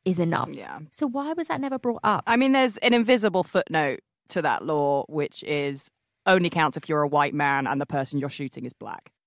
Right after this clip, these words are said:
Speaker 1: Yeah.
Speaker 2: That's, that's <laughs> literally it.
Speaker 1: Yeah, and it is a valid point to bring up because, um, I, I really, really, when we were reading this, I really was like, "Why is that never mentioned anywhere?"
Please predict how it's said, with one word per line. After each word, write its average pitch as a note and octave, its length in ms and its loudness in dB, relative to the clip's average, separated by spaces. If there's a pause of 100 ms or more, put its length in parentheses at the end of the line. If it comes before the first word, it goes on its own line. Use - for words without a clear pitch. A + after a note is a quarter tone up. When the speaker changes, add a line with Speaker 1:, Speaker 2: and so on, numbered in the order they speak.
(120)
Speaker 1:
Yeah. - 220 -18
Speaker 2:
That's, - 440 0
that's A#3 300 4
<laughs> D#4+ 160 6
literally A3 520 4
it. E3+ 360 -2
Speaker 1:
Yeah, F#3+ 160 2
and B3+ 140 0
it - 100 -6
is B3+ 200 2
a A3+ 40 0
valid G#3+ 500 2
point A#3+ 300 -4
to G3+ 100 -6
bring G3+ 280 -2
up - 260 -6
because, F#3 540 -2
um, F#3 260 0
I, G#3+ 180 -2
I G#3+ 60 4
really, A3+ 400 -2
really, A3 260 -2
when F#3 140 0
we F#3 100 0
were F#3 60 -2
reading F#3+ 380 -2
this, F3+ 260 -6
I F3+ 100 -2 (140)
really G3+ 300 0
was F3 180 -6
like, F3 140 -6 (100)
"Why G3+ 460 -2
is G3+ 80 -6
that F#3+ 180 -6
never F#3+ 320 -2
mentioned F#3 500 -4
anywhere?" G#3+ 300 -2